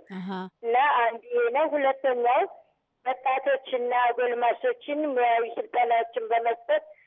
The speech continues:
Speaker 2: አገልግሎት እየሰጠ ነው። በጣም ብዙ ድጋፍ ይፈልጋል። ከፍተኛ የአቅም ውስንነት አለበት።
Speaker 1: እ፣ የት ነው ቦታው ይህንን አገልግሎት የምትሰጡበት?
Speaker 2: ማህበሩ የሚሰራበት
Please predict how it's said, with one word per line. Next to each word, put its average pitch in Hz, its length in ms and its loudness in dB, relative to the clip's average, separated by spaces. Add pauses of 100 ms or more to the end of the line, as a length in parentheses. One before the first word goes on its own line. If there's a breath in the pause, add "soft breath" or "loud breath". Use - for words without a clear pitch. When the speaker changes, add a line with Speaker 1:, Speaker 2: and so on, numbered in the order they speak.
(480 loud breath)
Speaker 2:
አገልግሎት 240 640 0
እየሰጠ 233 480 -2 (100)
ነው። 226 180 4 (400 soft breath)
በጣም 247 400 2
ብዙ 311 180 -4 (400)
ድጋፍ 254 540 0
ይፈልጋል። 226 760 0 (260)
ከፍተኛ 233 460 -2 (120)
የአቅም 233 400 -2
ውስንነት 214 720 -2
አለበት። 214 560 0 (120)
Speaker 1:
እ፣ 208 140 -8 (180)
የት 269 280 -4
ነው 302 200 -4
ቦታው 240 460 -4
ይህንን 214 360 -4
አገልግሎት 196 760 -8 (160)
የምትሰጡበት? 170 920 -14 (220)
Speaker 2:
ማህበሩ 277 400 2 (100)
የሚሰራበት 254 1120 0